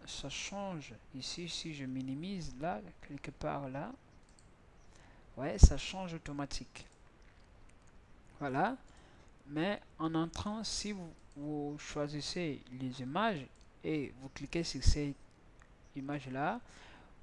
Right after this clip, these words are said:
vous pouvez justement, euh, mettre les images ici sur votre, euh, votre, euh, dossier image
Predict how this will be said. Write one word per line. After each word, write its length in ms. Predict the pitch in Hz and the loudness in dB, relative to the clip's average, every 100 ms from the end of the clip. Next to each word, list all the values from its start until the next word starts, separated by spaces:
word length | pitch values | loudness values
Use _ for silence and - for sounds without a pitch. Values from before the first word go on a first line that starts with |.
| - | -18
vous 240 | 117 127 151 | -16 -10 -6
pouvez 160 | 165 | 0
justement, 720 | 214 214 202 170 160 175 208 - 151 | 2 2 0 0 2 2 2 0 2
euh, 1120 | 151 147 147 143 143 139 139 135 135 135 131 | 4 6 6 4 4 4 4 2 2 0 0
mettre 360 | 139 190 190 - | 2 2 2 2
les 260 | 147 139 143 | 2 4 2
images 340 | 151 190 160 151 | 4 2 2 -2
ici 420 | 156 - - 220 | -2 0 2 2
sur 260 | 202 160 147 | 2 0 2
votre, 360 | 160 185 - 139 - - - - - - - - - - - - - - - - - - | 2 2 0 -2 -2 -10 -20 -18 -18 -16 -18 -18 -20 -20 -20 -20 -20 -20 -18 -16 -14 -4
euh, 240 | 147 139 139 | 0 2 2
votre, 280 | 170 190 - | 0 0 0
euh, 1300 | 147 131 - - 127 143 143 139 139 135 135 131 131 135 | 0 -2 -6 -14 -10 -6 -6 -6 -6 -6 -6 -6 -6 -2
dossier 440 | 147 160 - 180 165 | 0 0 0 0 0
image 500 | 147 156 208 175 | 0 2 2 0